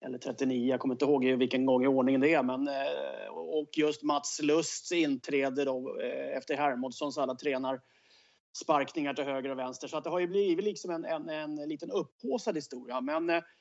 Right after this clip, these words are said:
om vi tittar rent hockeymässigt, så tror jag vi har sagt här i podden ett par, par tillfällen att bägge de här lagen från S H L som är på väg ner och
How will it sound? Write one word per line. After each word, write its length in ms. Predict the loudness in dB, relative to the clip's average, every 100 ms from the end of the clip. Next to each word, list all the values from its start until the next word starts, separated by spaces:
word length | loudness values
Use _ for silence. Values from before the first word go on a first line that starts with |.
| _ _ _ _ -10
om 100 | -4
vi 60 |
tittar 220 | 0 2 4
rent 260 | 2 0
hockeymässigt, 680 | -2 -2 -2 -2 -2 -2 -2
så 100 | -2
tror 160 | -2 0
jag 60 |
vi 100 | 0
har 100 | -2
sagt 320 | -2 -4 -4
här 80 | -6
i 80 | -6
podden 320 | -4 -4 -4
ett 220 | -6 -8
par, 160 | -4 -4
par 240 | _ -6
tillfällen 480 | -4 -4 -6 -6 -6
att 120 | -6
bägge 300 | -2 -2 0
de 120 | -2 -2
här 140 | -6
lagen 300 | -6 -8 -10
från 160 | -12 -12
S 160 | -10 -8
H 60 | -8
L 80 |
som 160 | -8 -10
är 60 | -10
på 60 | -6
väg 260 | -6 -2 2
ner 480 | 4 6 4 2 -4
och 200 | -8